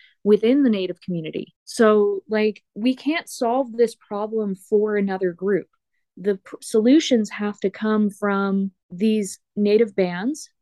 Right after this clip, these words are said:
who are going to solve their own problems with our support. And when they're asking for our support monetarily, and, like, that's mostly it, like, we should be answering that call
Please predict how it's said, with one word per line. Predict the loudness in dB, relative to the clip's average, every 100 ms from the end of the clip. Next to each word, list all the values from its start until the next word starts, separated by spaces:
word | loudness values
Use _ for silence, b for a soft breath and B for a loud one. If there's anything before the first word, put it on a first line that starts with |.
| 0
who | 4 6 4 2
are | -2 0 0
going | -2 -4 -4
to | -6 -8
solve | -2 0 0
their | 0 0
own | 0 -2
problems | -2 -6 -4 -4 -2
with | -4 -2
our | -6
support. | -6 -10 -6 0 0 -2 -18 _ _ _ -2
And | 2 2 2 -2 -8
when | -4 0 2
they're | 0 -2 -6
asking | -6 -6 -4 -2 -2
for | 0 -2
our | -2
support | -6 -10 -2 2 2 -2 _ _ _ _ -4
monetarily, | -2 -2 -4 -2 -2 0 0 0 -2 -8 _ -2
and, | 0 0 -2 -4 -10 -14 -6
like, | -2 0 0 -2 -6 _ -14
that's | -4 -4 -4 -18 -6
mostly | 0 2 2 0 0
it, | 2 0 -2 -8 _ -2
like, | 2 2
we | 2 4
should | 4 2 0
be | 0 -4 -2
answering | -2 -2 -4 -2
that | -4 -6 -10
call | -4 -2 0 -2 -6